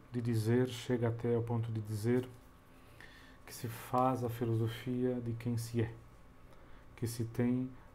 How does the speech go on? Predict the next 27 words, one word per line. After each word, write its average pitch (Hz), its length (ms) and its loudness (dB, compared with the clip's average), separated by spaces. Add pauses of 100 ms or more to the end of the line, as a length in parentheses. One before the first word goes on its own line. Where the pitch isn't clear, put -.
(140)
a 117 80 -4
filosofia 113 640 0
de 113 120 0
quem 113 200 0
se 113 260 0
é. - 140 0 (840)
E 123 60 2
este 113 240 -2
quem 127 240 2
se 127 280 -2
é 139 220 4 (960)
é, 131 300 2 (1080)
um 127 240 0 (180)
é 131 300 2 (220)
que 131 100 0
é 127 60 6
o 123 220 6
é 131 120 6
do 127 120 -6
próprio 123 420 -2
corpo 123 500 0
para 117 160 0
o 113 80 4
Nietzsche, 110 380 -2 (100)
da 113 60 -6
própria 117 340 -2
fisiolo-, 113 440 -2